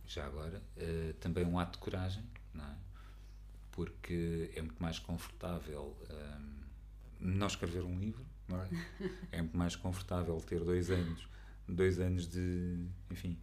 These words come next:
Speaker 1: sem, sem este tipo de preocupações de escrita diária, porque o livro foi muito depurado, portanto é um processo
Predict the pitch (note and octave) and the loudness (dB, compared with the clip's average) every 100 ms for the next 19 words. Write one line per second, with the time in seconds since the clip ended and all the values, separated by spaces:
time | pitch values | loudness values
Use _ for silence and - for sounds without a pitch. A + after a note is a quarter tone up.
0 | - - - - - G#2+ G2 F#2+ F#2 G#2 | -10 -14 -12 -12 0 4 4 4 4 4
1 | G2 - G2+ - F#2+ F#2+ F#2 G2+ F#2+ - | 2 0 -2 0 0 2 0 0 -2 -2
2 | F#2 F2+ F2+ F2 F2 F2+ A2 C3+ - - | -2 0 0 0 2 0 -2 -4 -8 -4
3 | D#2+ E2 E2 - D#2+ F#2+ G#2+ - - D#2+ | 0 2 2 0 2 2 0 -6 -6 -4
4 | F2+ F#2+ - D2 D2+ D2+ - - E2+ D#2 | -4 -6 -8 -6 -4 -4 -6 -2 -2 -2
5 | - | -6